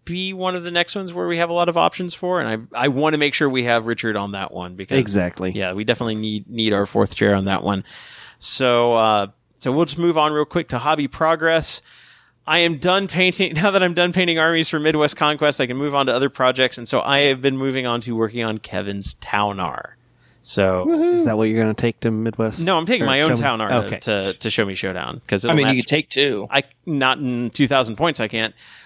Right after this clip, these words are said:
Speaker 1: Um,
Speaker 3: No.
Speaker 1: no, I have my, I have
Speaker 3: What
Speaker 1: my
Speaker 3: you
Speaker 1: list. I have my list put together for, uh, Show Me Showdown. Um,
Speaker 2: So do I.
Speaker 1: uh, fif-, it's like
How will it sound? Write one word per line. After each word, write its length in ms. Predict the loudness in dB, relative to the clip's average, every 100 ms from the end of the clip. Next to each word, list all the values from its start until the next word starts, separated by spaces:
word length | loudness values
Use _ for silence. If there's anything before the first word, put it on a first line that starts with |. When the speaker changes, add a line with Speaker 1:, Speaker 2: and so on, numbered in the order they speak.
| -4
Speaker 1:
Um, 240 | 0 2 0
Speaker 3:
No. 500 | -4 -10 _ -20 -20 _ _ _ _ -18 -18 -16 -2
Speaker 1:
no, 140 | 2
I 120 | 2 2
have 180 | 0
my, 240 | 2 2 4
I 120 | 2
have 100 | 2
Speaker 3:
What 60 | 2
Speaker 1:
my 80 | 2
Speaker 3:
you 80 | 2
Speaker 1:
list. 280 | 0 0 _ _ _ _
I 120 | 0
have 120 | 0 2
my 140 | 2
list 300 | 2 2 0
put 160 | -2 -2
together 400 | 2 2 4 0
for, 480 | -2 0 2 2 0
uh, 340 | -2 -2 -4 -8
Show 240 | -4 0 2
Me 100 | 2
Showdown. 640 | 2 2 4 2 0 -6 -14 -20 -20 _ -2
Um, 320 | 0 0 0
Speaker 2:
So 140 | 2
do 100 | 2 2
I. 380 | -2 -8 -12 -2
Speaker 1:
uh, 180 | 0 0
fif-, 260 | 0 -2 -2 -20 -20 -20 _
it's 80 | -2
like 240 | -2 -2